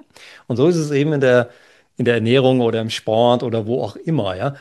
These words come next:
Darüber wird berichtet. So, und wenn jetzt ein amerikanischer Kardiologe etwas über Lektine schreibt, ja,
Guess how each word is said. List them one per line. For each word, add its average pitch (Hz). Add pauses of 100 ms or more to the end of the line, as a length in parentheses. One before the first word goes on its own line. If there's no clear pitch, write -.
(100)
Darüber 156
wird 139
berichtet. - (560)
So, 127
und 135
wenn 156
jetzt 175
ein 160
amerikanischer 160
Kardiologe 131
etwas 131
über 117
Lektine 139
schreibt, 107 (760)
ja, 135